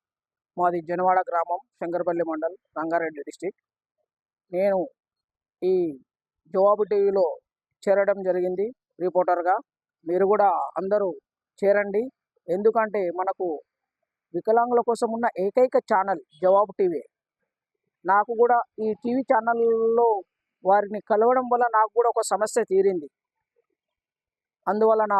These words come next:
చాలామందికి చాలా సమస్యలు తీర్చడానికి ఎన్నో విధాల ప్రయత్నం చేస్తున్నారు. చాలా శాయశక్తుల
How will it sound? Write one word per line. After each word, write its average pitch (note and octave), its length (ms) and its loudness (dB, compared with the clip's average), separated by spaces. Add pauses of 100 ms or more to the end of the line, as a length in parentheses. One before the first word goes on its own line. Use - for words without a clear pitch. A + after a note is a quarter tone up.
(140)
చాలామందికి A3+ 600 2
చాలా G3 240 2
సమస్యలు G#3+ 400 -2 (100)
తీర్చడానికి G#3 580 0
ఎన్నో G3+ 260 0
విధాల G3+ 220 4 (120)
ప్రయత్నం F#3 380 -2
చేస్తున్నారు. F#3+ 520 0 (520)
చాలా G3 200 4
శాయశక్తుల G3 600 0